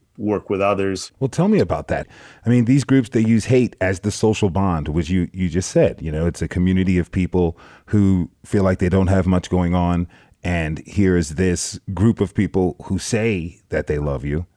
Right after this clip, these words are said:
Speaker 2: that will take you in. You get involved, you get indoctrinated to the ideology.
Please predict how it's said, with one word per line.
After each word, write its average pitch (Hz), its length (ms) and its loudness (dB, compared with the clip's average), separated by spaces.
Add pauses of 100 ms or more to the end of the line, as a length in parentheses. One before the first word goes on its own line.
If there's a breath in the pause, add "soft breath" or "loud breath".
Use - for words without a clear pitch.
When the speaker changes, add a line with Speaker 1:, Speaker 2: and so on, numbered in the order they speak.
(120)
Speaker 2:
that 80 120 -4
will 78 120 -6
take 85 280 -6
you 78 160 -2
in. 78 300 -4 (280 soft breath)
You 82 120 -4
get 85 200 -2
involved, 82 440 -2
you 85 80 -4
get 85 120 -2
indoctrinated 80 880 -2
to 90 120 -4
the 76 160 -2
ideology. 80 760 0